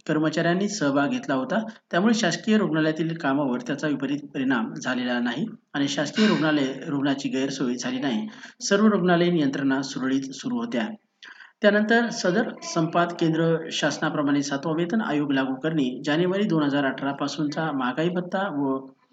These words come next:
मागील महागाई भत्त्याची थकबाकी देणे, जुनी पेन्शन योजना लागू करणे, राज्य शासकीय कर्मचाऱ्यांच्या निवृत्तीचे वय साठ करणे, पाच दिवसाचा आठवडा करणे, रिक्त पदे तात्काळ भरणे,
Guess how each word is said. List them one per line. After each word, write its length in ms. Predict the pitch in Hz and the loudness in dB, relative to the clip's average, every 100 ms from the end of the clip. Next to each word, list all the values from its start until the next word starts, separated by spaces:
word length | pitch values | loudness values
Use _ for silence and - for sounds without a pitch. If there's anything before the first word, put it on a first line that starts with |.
| - - _ 151 | -20 -20 _ 0
मागील 280 | 156 214 | 4 6
महागाई 260 | 226 202 202 | 6 4 4
भत्त्याची 480 | 175 165 320 202 196 | 2 0 -2 -2 -2
थकबाकी 380 | 151 135 139 147 | -2 0 0 0
देणे, 300 | 135 135 - | 0 0 0
जुनी 220 | 170 202 | 2 4
पेन्शन 360 | 214 196 175 202 | 4 0 0 0
योजना 360 | 170 175 180 | 0 0 0
लागू 260 | 160 127 135 | 0 0 -2
करणे, 420 | 143 160 123 117 | -2 0 0 2
राज्य 280 | 143 143 170 | 0 2 0
शासकीय 360 | 151 147 - 135 | 0 -2 -2 -4
कर्मचाऱ्यांच्या 720 | 139 131 131 165 190 202 208 | 0 -2 0 0 -2 0 0
निवृत्तीचे 500 | 160 139 143 - 151 | 2 0 -2 -2 0
वय 200 | 165 127 117 - - - | 2 0 -2 -10 -20 -16
साठ 440 | - - 147 143 - | -6 2 2 2 -2
करणे, 340 | 135 202 - - _ _ 175 | 0 0 -2 -10 _ _ 0
पाच 220 | 185 220 | 0 0
दिवसाचा 380 | 196 - 202 202 | -2 0 2 2
आठवडा 300 | 180 165 175 | 2 0 0
करणे, 360 | 170 160 175 | 0 0 0
रिक्त 240 | 151 147 165 | 0 -4 -4
पदे 260 | 143 143 135 | 0 0 0
तात्काळ 360 | 127 - 131 | -2 -2 -2
भरणे, 320 | 139 165 127 | 0 0 0